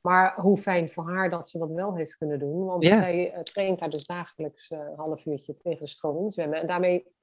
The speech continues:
Speaker 1: is natuurlijk een ontzettend prettige manier voor M S-patiënten om al hun spieren te gebruiken zonder dat ze daar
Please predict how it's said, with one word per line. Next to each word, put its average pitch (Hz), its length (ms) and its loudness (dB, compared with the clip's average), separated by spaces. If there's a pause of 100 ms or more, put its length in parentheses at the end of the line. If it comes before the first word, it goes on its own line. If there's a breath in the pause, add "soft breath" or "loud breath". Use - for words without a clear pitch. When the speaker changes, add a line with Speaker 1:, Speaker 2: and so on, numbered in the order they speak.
Speaker 1:
is 185 240 -2
natuurlijk 196 100 -4
een 202 60 -2
ontzettend 196 360 -4
prettige 208 360 -4
manier 190 200 2
voor 190 220 -8
M 196 140 -2
S-patiënten - 540 -6
om 185 160 -4
al 247 240 10
hun 214 120 4
spieren 202 380 -6
te - 80 -20
gebruiken 165 400 -4
zonder 196 240 0
dat 170 200 -2
ze 170 100 -10
daar 165 280 -8